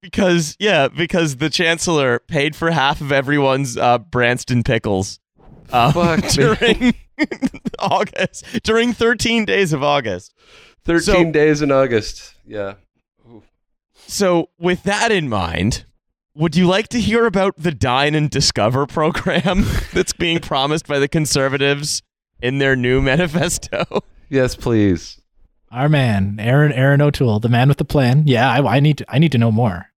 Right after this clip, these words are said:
Speaker 1: So the Dine and Discover program is a scheme where you can get a fifty percent rebate on food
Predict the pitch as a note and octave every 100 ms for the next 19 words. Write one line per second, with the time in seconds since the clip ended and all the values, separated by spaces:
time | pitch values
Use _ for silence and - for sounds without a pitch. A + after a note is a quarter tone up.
0 | _ - F#3+ E3+ C#3+ C#3+ F3+ G#3 B3+ A#3
1 | E3+ - G3+ G3 D#3 C#3+ A#2 G#2+ G2 F2+
2 | F2+ F#2 _ _ _ _ C#3 C3+ A2+ -
3 | - G#3 G3 C#3+ A2 - _ C3 C#3 C3+
4 | D#3+ G3 G#3+ E3 D3 C#3 - C3+ - G3
5 | - F#3 F3 E3+ E3+ D3 C3 D3+ F3+ C3+
6 | A2+ F#2+ - _ _ _ _ A2 G2 F#2
7 | - F#3 G3 C#3+ G2+ A2+